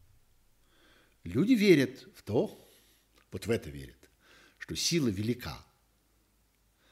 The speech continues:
Они в этом убеждались много раз. Они видели, как бьют на улицах, они видели, как угрожают, они видели, как выгоняют, они видели, как судят,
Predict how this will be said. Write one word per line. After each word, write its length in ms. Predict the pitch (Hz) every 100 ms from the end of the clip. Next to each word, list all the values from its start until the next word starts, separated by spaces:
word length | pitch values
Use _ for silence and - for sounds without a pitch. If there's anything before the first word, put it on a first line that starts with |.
| _ _ _ _
Они 400 | 90 107 135 127
в 220 | 131 117
этом 200 | 113 104
убеждались 600 | 95 104 110 117 82 -
много 220 | 92 95
раз. 440 | 80 - - - - -
Они 280 | - 92 101
видели, 360 | 101 123 98 87
как 280 | - 73 71
бьют 280 | 87 85
на 120 | 76 80
улицах, 580 | 175 160 117 101 - - _ _ _ _ _ _ - _ _ _
они 220 | 113 117
видели, 300 | 123 135 107
как 220 | 98 87 80
угрожают, 680 | 92 92 107 175 151 123
они 220 | 90 87
видели, 300 | 90 87 85
как 200 | 80 80
выгоняют, 640 | 80 78 80 127 160 - -
они 220 | 131 165
видели, 260 | 160 131 107
как 280 | 110 85
судят, 600 | - - - 185 196 -